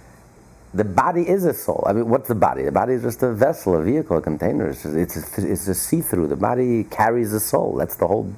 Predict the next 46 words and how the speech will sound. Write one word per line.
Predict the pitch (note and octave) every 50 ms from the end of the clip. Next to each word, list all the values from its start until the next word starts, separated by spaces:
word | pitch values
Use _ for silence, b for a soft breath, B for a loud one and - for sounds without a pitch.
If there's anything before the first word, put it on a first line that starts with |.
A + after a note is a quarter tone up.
| -
the | - D#2+
body, | C#2+ - - - B2+ C#3+ C3 A#2+
the | G2+ G2
whole | F#2 A2
being | A#2+ G#2+ E2+ A2+ B2 C#3+ C#3 C3
of | A2 G2+
the | A2+
body | G2+ A2 B2 C#3+ B2+ B2+ G#2+ G#2+ B B B B B
has | - G#2+ B2 A#2+ F#2+
become | E2+ - G2+ - - G#2+ G#2 F#2+
the | F2+
being | E2+ E2+ G#2 G#2+ G2+ F#2+
of | F2+
the | F2
soul. | E2+ - - F#2 F2+ D#2+
So | E2 D#2
when | D#2
I | E2+
see | F2+ - - D3
the | C#3+ C3
body, | A#2 A2+ C3 C#3+ - E3+ D3 B2+
I | B2 A2+
see | - C3 C3
the | C3 A#2+
soul. | A2 - - A2+ B2 A2+ B B B B B B B B B B
It's | - -
not | F3+ F#3 -
the | G3+
body. | A#2 - G2 D#2+ D#2 - - - - - - - - - -
Because | - C#3 B2+
when | F3+ A3 A3+
a | F3 F#2+
person | - B2+ B2 G#2 G#2+ A2+
is | A2 G#2+
asleep | A2+ G2 - - A2 G#2 G#2+ G#2 G#2 F2 G2
and | G2+ G2 -
all | A#2+ B2+ C3+ B2
you | A2+ A2
have | G2 G2 G2+ F#2
is | G2+ G2
the | E2+ G2+
body, | E2+ E2 F2 F#2 F#2+ F2+ F#2+
it's | F#2+ -
like | G#2 F#2 -
a | G2
corpse. | - - - A#2 G#2 F#2 - - - - -